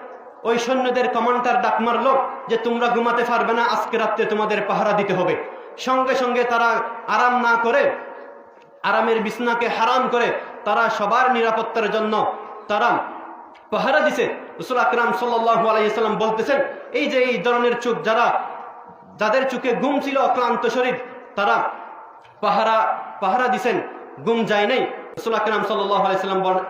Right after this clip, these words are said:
ইরশাদ করেন, এই ধরনের চোখকে আল্লাহ রাব্বুল আলামিন কাল কিয়ামতের ময়দানে তাদেরকে ওই যে চোখকে হেফাজত করবেন। সুবহানাল্লাহ। এই ধরনের চোখকে আল্লাহ রাব্বুল আলামিন হেফাজত করবেন। এই তিন ধরনের চোখ ছাড়া বাকি সব চোখগুলা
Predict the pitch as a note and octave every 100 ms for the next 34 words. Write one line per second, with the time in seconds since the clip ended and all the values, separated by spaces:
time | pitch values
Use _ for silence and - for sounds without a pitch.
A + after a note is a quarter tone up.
0 | F3+ F3+ G3+ G3 G#3 C#4+ C#4 - - G3+
1 | A#3 D4+ D4+ D4+ - B3+ - A#3 A3+ A3
2 | G3 A3 G#3 G3+ G3 F#3 G3 F#3 G3 F#3
3 | F#3 F#3 F3 F3 F3 G3+ F#3 - - -
4 | F3+ G#3+ F#3 G3 F3 - - - - -
5 | A3+ B3 A3 F#3+ F#3+ G#3 G#3 - G#3 F#3+
6 | F#3+ F#3 F3+ - E3+ D3+ - - E3+ E3
7 | F#3 E3+ D#3+ E3 - - - - - -
8 | F#3 G#3 C#4 B3+ A#3 - G#3+ G3+ G3 F#3+
9 | F#3+ F#3 F3 F3+ F#3+ F#3 - F3 F#3 G3+
10 | - - - - B3 A#3+ A#3+ G#3+ G#3 G#3+
11 | G3+ - F#3 F3+ A#3+ A#3+ C4+ C4+ - -
12 | G#3+ A3 A3 G#3 B3 D4+ D4+ - - G3
13 | F3 A3+